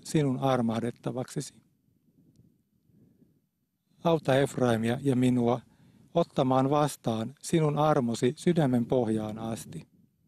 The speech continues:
Vapauta Efraim ja minut kaikesta uskonnollisuudesta, jolla olen yrittänyt luoda kiiltokuvaa omasta hyvyydestäni.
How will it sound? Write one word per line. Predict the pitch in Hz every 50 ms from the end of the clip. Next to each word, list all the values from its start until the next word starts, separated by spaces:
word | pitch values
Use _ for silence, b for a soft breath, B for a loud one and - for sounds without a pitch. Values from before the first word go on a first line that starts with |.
| _ _ _ _ _ _ _ _ _ _ _ _ _ _ _ _ _ _ _ _ _ _ _ _ _ _ _ _ _ _ _ _ _ _ 143
Vapauta | 165 170 175 - - 135 123 113 - 127
Efraim | 127 131 139 127 - - 127 123 117 117 117 127 151
ja | 147 139 127
minut | 131 135 127 123 120 123 - - b b b b b b b b b b -
kaikesta | - 165 165 156 - 127 - - 143 131
uskonnollisuudesta, | 131 131 - - - 123 117 113 117 117 123 - - 127 123 127 131 123 - - - 139 - - - - - - _ - - b b b b b b b b -
jolla | 185 180 151 127 120
olen | 131 139 143 139 147
yrittänyt | 151 151 143 131 - - 127 131 123 - 147
luoda | 143 139 135 127 -
kiiltokuvaa | - 160 151 147 120 127 113 - - 120 107 117 113 113 120 123 - - -
omasta | 143 123 123 120 113 - 135
hyvyydestäni. | 107 123 131 117 117 120 123 127 143 156 - - - 147 147 143